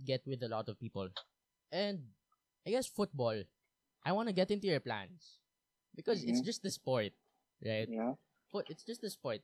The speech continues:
Speaker 1: I mean, I, I can s-, I can see where people are coming from. Like, "Oh, what are you gonna get from football?" There's nothing. It's just the sport.
Speaker 2: Mm-hmm.
Speaker 1: It's basically like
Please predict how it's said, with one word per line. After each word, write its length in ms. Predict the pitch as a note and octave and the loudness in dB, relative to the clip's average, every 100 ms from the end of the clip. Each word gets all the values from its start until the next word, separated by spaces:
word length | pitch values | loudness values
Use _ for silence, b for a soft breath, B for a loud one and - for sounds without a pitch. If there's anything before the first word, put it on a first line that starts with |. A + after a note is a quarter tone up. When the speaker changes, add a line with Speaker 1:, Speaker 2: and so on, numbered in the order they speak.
| - | -6
Speaker 1:
I 60 | |
mean, 300 | C#3 D3 C#3 C3+ _ _ _ _ _ _ | -4 -4 -8 -14 _ _ _ _ _ _
I, 220 | D#3 G3+ E3 - | 0 0 -2 -4
I 120 | F#3 | -2
can 220 | G3+ G#3+ | 0 0
s-, 260 | F#3 - - - - | 0 -2 -6 -8 -4
I 120 | E3 | -2
can 260 | G3 F3+ | 0 -2
see 260 | D3+ - E3+ | -2 -2 0
where 160 | E3+ D#3 | 0 0
people 240 | E3 D#3 | 0 -2
are 80 | D3 | -2
coming 300 | C#3 C#3 C#3 | -2 -4 -4
from. 240 | D3 C3 | -4 -4
Like, 180 | B2+ B2 - | -4 -6 -6
"Oh, 180 | C#3 A2 | -6 -4
what 80 | B2+ C#3+ | -4 -2
are 20 | |
you 120 | C#3+ | -2
gonna 180 | D3 C3+ | -2 0
get 140 | C#3+ | -2
from 180 | - B2+ | 0 -2
football?" 480 | - B2 C#3 A#2 G2 F2+ F#2+ _ _ _ _ _ _ _ | 0 -2 2 4 4 2 -6 _ _ _ _ _ _ _
There's 160 | A2 | -12
nothing. 380 | G#2 A2+ B2+ C#3 | -6 -6 -4 -6
It's 100 | G#2 | -6
just 160 | - C3 | -8 -6
the 80 | D3+ | -8
sport. 400 | - A#2+ B2+ G#2+ - - _ _ | -6 -4 -4 -6 -12 -20 _ _
Speaker 2:
Mm-hmm. 340 | - - A#3+ - - _ | -14 -6 -2 -2 -4 _
Speaker 1:
It's 140 | - - | -12 -2
basically 540 | D#3 D#3 E3 D#3+ D#3 | 0 2 0 0 -2
like 240 | D3+ C#3+ | 2 0